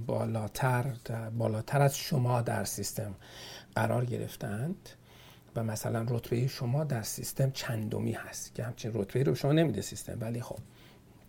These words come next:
فرض کنید شما رتبتون در سیستم چهار هزار و پونصد هست، یعنی چهار هزار و چهارصد، چهار، چهارصد و نود و نه نفر دیگه امتیازشون از شما بالاتر است. خب حالا اگر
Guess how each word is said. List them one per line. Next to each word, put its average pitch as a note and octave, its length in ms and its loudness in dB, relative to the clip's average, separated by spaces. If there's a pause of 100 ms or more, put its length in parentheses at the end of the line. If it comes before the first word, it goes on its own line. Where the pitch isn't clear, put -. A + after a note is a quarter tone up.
(640)
فرض B2 320 6
کنید B2 220 2
شما B2 280 0
رتبتون C3 540 -2
در A2 180 0
سیستم - 520 -2 (460)
چهار C#3 220 6
هزار C3+ 240 8
و C#3+ 40 4
پونصد - 600 -4
هست، - 180 -12
یعنی G2+ 140 -2
چهار A#2+ 240 0
هزار B2 240 0
و A#2 80 0
چهارصد، A2+ 1200 -2
چهار، G#2+ 400 -2
چهارصد A#2 380 0
و - 20 0
نود G#2 320 0
و A2 60 0
نه D3+ 280 4
نفر C#3+ 280 4
دیگه B2+ 340 -2 (440)
امتیازشون B2 680 0
از G#2 160 -6
شما A2 280 -6
بالاتر G2 500 -6 (100)
است. - 200 -14 (180)
خب - 200 -10 (360)
حالا C3 180 4
اگر E3 480 8